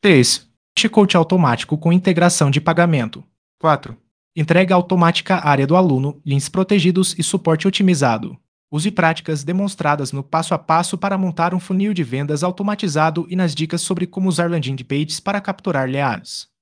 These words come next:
Para integrar pagamentos de plataformas de cursos, veja opções como Kiwifi e outras soluções,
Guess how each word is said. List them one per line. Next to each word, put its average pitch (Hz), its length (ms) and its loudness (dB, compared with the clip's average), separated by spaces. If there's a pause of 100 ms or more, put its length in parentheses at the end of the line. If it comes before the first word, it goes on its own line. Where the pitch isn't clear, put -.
(220)
Para 127 160 -4
integrar 170 440 0
pagamentos 160 640 -2
de 160 80 -4
plataformas 160 640 0
de 180 140 -2
cursos, 156 560 -4 (200)
veja 170 280 2
opções 185 420 -2
como 196 220 -2
Kiwifi 202 580 -2
e 180 100 0
outras 202 340 0
soluções, 190 640 -2